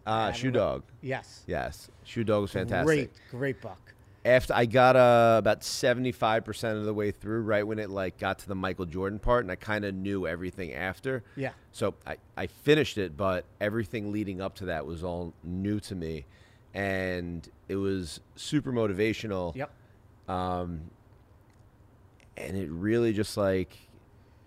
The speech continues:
Speaker 1: it really just kicks in passion. Uh, and when I say that, it kicks into really follow your passion and don't let someone tell you you can't do something.
Speaker 2: Correct. And also listen to other people. I mean,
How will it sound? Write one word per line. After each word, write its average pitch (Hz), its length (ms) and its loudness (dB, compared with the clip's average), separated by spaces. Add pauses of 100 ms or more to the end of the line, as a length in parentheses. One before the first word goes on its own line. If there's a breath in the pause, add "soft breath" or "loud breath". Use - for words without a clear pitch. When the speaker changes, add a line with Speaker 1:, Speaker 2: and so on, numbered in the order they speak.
(120)
Speaker 1:
it 92 60 -4
really 120 320 0
just 107 200 -6
kicks - 280 -6
in 90 360 -4 (180)
passion. 104 540 -2 (440 soft breath)
Uh, 85 480 0
and 73 80 -10
when 87 100 -4
I 85 40 -4
say 101 220 -2
that, 90 180 0
it 80 160 -6
kicks - 240 -8
into 87 760 -4 (760)
really 139 160 -4
follow 98 320 2
your 82 100 -4
passion - 400 -6 (300 loud breath)
and 90 280 -6
don't 107 280 0
let 107 200 0
someone 90 260 -6
tell 92 180 -2
you 90 100 -2
you 80 60 -6
can't - 400 -10
do 92 160 -4
something. - 360 -10
Speaker 2:
Correct. - 400 -14 (560 soft breath)
And 180 120 -6
also 220 200 -8
listen 165 280 -6
to 175 100 -6
other 143 100 -6
people. 160 320 -8 (240)
I 135 100 -4
mean, 131 280 -8